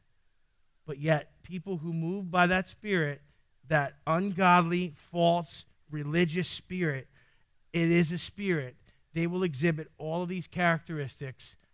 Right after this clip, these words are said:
and we need to be wise enough to spot them, lest we get deceived by them.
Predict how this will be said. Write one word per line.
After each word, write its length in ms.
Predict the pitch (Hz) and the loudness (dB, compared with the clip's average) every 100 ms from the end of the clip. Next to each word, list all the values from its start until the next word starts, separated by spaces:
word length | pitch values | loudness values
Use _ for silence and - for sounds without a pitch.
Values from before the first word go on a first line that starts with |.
| _ | _
and 180 | 143 135 | -10 -6
we 120 | 151 | -4
need 180 | 160 160 | -2 -2
to 100 | 165 | -4
be 140 | 147 | -6
wise 380 | 156 147 143 139 | -4 0 0 0
enough 200 | 139 127 | -6 -10
to 80 | - | -14
spot 480 | - - 160 143 - | -16 -4 2 2 2
them, 320 | 127 113 113 - _ _ 143 | -6 -10 -12 -14 _ _ -10
lest 260 | 143 - | -10 -10
we 100 | 151 | -12
get 200 | 131 135 | -8 -10
deceived 540 | - 127 - 131 123 - | -10 -14 -12 -14 -14 -12
by 240 | 120 120 | -10 -10
them. 300 | 110 101 101 | -10 -14 -18